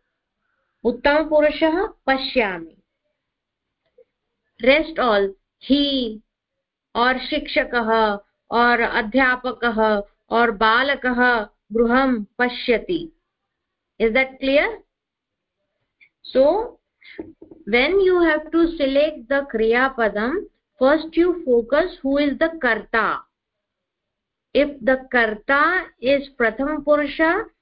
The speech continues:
select Prathama Purusha Kriya Padam. If the Karta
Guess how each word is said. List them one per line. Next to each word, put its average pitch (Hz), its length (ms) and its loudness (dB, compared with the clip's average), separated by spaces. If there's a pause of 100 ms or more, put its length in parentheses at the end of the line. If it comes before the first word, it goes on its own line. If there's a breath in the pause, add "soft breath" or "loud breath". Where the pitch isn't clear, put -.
(260)
select 294 500 0
Prathama 277 440 -2
Purusha 302 580 2
Kriya 220 320 2
Padam. 165 320 -6 (460)
If 254 280 -2
the 294 280 0
Karta 233 800 0